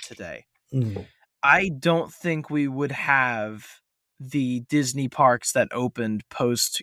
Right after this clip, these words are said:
Speaker 1: Euro Disneyland.
Speaker 2: Oh, okay.
Speaker 1: Um, which of course isn't many, right? It would be Shanghai, Hong Kong,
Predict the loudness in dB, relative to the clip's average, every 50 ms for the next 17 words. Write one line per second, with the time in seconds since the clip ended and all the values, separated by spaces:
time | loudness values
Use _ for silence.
0 | -6 _ 2 4 4 4 4 4 4 2 2 2 0 0 -2 -2 -4 -4 -2 -2
1 | -4 -6 -6 -4 -2 -2 0 2 4 4 4 2 0 -2 -4 -8 -10 _ _ _
2 | _ _ _ _ _ _ _ _ 0 2 2 4 2 2 0 -2 0 4 4 4
3 | 4 4 2 2 0 0 2 2 4 4 2 2 2 2 2 2 0 0 2 4
4 | 4 4 4 0 -4 -2 -2 -2 -2 0 0 -2 -2 -2 0 0 2 2 2 2
5 | 0 -2 -6 _ _ _ _ _ _ _ 0 4 6 6 6 6 6 6 6 6
6 | 6 6 6 4 2 2 2 4 6 6 6 4 -2 0 4 4 6 6 6 4
7 | 4 2 0 -2 -4 -6